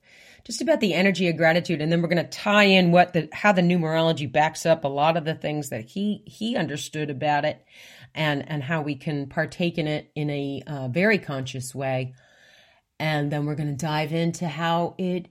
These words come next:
it works for you. And also we're gonna, again, dive into those lexigrams, because the lexigrams, as we spell out the truth from gratitude, are,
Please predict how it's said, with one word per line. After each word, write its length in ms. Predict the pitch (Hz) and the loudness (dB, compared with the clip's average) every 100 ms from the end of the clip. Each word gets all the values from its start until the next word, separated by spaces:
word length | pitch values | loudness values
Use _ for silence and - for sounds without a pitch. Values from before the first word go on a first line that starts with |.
| - | -6
it 260 | 185 180 | -4 -4
works 360 | 160 190 214 - | -4 -4 -4 -8
for 140 | - | -6
you. 400 | 196 196 233 311 | -2 2 0 -2
And 300 | 311 160 160 | -6 -6 -4
also 240 | 160 156 202 | -6 -6 -6
we're 80 | 175 | -4
gonna, 160 | 175 | -6
again, 420 | 160 202 240 220 - | -4 -4 -4 -8 -10
dive 320 | 165 156 151 | -8 -6 -4
into 180 | 165 165 | -4 -4
those 240 | 160 151 | -6 -6
lexigrams, 800 | 143 180 208 156 135 131 131 131 | -2 -2 -2 -6 -6 -6 -6 -8
because 400 | - 147 151 143 | -12 -10 -6 -6
the 80 | 131 | -6
lexigrams, 920 | 139 156 - 143 151 151 147 147 - - | -6 -6 -8 -8 -6 -4 -6 -8 -12 -14
as 220 | 151 131 | -12 -12
we 80 | - | -14
spell 400 | - - 175 156 | -10 -2 -2 0
out 200 | 151 151 | -4 -6
the 80 | 135 | -8
truth 520 | 131 - 220 196 - - | -16 -8 -4 -4 -6 -12
from 180 | 147 | -8
gratitude, 560 | 139 139 135 127 143 139 | -4 -2 -2 -6 -8 -6
are, 160 | 131 | -6